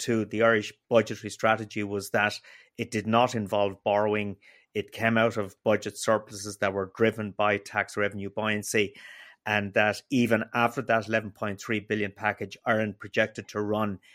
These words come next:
a surplus this year and a more significant one next year. So the Irish public finances driven by tax revenue buoyancy in a very healthy state. And yesterday we got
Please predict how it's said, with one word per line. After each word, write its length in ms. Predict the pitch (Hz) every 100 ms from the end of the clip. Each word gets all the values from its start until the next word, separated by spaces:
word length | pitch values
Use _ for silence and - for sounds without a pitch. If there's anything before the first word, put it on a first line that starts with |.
| _ _
a 140 | 107
surplus 640 | 98 - 113 107 113 98 -
this 240 | 120 113 -
year 320 | 104 101 104 -
and 380 | 110 110 104 98 -
a 60 | 110
more 180 | 107 104
significant 640 | - 104 110 - 107 92
one 320 | 110 101 98
next 320 | 107 107 -
year. 300 | 110 101 95 - - - - -
So 480 | - 135 113 113 - _ _ -
the 200 | 127 117
Irish 240 | 127 123
public 280 | 127 120 117
finances 520 | 113 110 110 - 101
driven 320 | - 117 113
by 160 | 110 104
tax 360 | - 110 104 -
revenue 300 | 107 101 95
buoyancy 600 | 110 107 107 - 98 - - _
in 140 | 123 107
a 20 |
very 240 | 101 113
healthy 360 | 101 113 104 104
state. 440 | - 110 101 98 -
And 220 | 120 107
yesterday 680 | 113 123 - 127 120 104 98 - - -
we 260 | - 113 101
got 420 | - 120 110 104